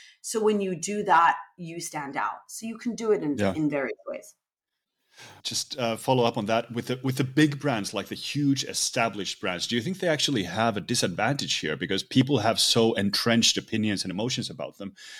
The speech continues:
Speaker 2: So no matter what you do with them, you know, G A four is a great example. We're, we're talking about G A four, and Google has a reputation. And so no,
Speaker 1: Yeah.
Speaker 2: it seems, feels like whatever, whatever they do with G A four at this point,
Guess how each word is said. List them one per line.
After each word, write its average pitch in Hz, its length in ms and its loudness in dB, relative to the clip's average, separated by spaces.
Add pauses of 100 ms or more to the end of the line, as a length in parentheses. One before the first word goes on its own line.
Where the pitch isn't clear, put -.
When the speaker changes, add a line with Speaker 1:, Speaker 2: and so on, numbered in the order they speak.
Speaker 2:
So - 140 2
no 123 120 4
matter 151 240 8
what 123 320 4
you 123 140 2
do 95 180 -2
with 87 220 -6
them, 85 220 -10 (120)
you 107 80 -6
know, 104 160 0 (640)
G 156 280 4
A 120 40 6
four 131 160 2
is 110 100 4
a - 40 0
great 135 200 4
example. 95 360 -2
We're, 107 180 -2
we're 107 80 -4
talking 123 240 4
about 92 160 4
G 101 240 0
A 85 40 -4
four, 127 240 -2
and 90 100 -4
Google 135 260 6
has 104 200 0
a 92 40 -6
reputation. 95 720 -4 (580)
And 113 120 0
so 131 100 4
no, 123 140 4
Speaker 1:
Yeah. - 120 2
Speaker 2:
it - 60 0
seems, 131 280 0
feels 147 260 0
like 113 140 0
whatever, 123 420 4
whatever 127 520 0
they 120 160 4
do 113 220 2
with 110 120 0
G 104 260 -2
A 104 40 0
four 104 180 -2
at 95 120 -2
this 101 180 0
point, 117 380 -4